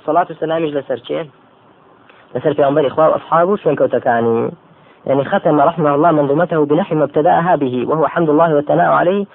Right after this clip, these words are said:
مع الصلاة والسلام على النبي وصحبه وأتباعه. يعني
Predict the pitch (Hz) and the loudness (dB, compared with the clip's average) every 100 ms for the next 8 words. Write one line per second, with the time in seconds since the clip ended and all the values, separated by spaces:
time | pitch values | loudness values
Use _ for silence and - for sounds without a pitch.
0 | - - 202 175 175 165 151 170 147 147 | -18 -4 -2 0 0 0 -2 -2 0 0
1 | 151 139 151 151 165 131 139 113 107 117 | 0 -2 -2 -2 0 0 0 0 -2 -6
2 | 107 - _ _ - - _ - 131 131 | -6 -12 _ _ -20 -20 _ -2 2 2
3 | 117 50 | 2 -2